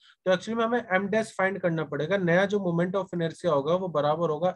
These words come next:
एम डैश into आर स्क्वायर के, रेडियस चेंज नहीं हुआ है। अब एम डैश कैसे निकाला जाए, यानी कि जो मास रिमूव्ड है, तो जो mass removed है वो कितना होगा, पहले mass कितना था,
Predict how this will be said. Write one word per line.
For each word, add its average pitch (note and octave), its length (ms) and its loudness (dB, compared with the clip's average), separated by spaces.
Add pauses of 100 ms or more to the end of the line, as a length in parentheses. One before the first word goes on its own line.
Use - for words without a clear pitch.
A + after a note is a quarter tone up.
एम C#3+ 180 -2
डैश E3 300 2
into D#3+ 340 -4 (520)
आर C#3+ 220 4
स्क्वायर B2+ 320 -4
के, A#2+ 140 -12 (120)
रेडियस C#3+ 280 0
चेंज E3 240 -4
नहीं F3+ 120 -2
हुआ D3 200 0
है। C#3 120 -4 (420)
अब F#3 200 -4
एम F#3+ 160 0
डैश G#3 240 -2
कैसे D#3 340 -2
निकाला C3+ 400 -2
जाए, B2+ 240 -4
यानी C#3+ 240 0
कि G3 100 -6
जो G3 120 0
मास E3 340 -2
रिमूव्ड C#3 360 -2
है, A2+ 120 -8 (440)
तो E3 40 -4
जो G3 120 0
mass G3 340 2
removed F3 420 -2
है F3+ 60 2
वो G3 120 -2
कितना G3+ 320 -4
होगा, C#3 240 0 (320)
पहले D3+ 240 0
mass F3+ 280 0
कितना F#3+ 320 -4
था, G3 160 -2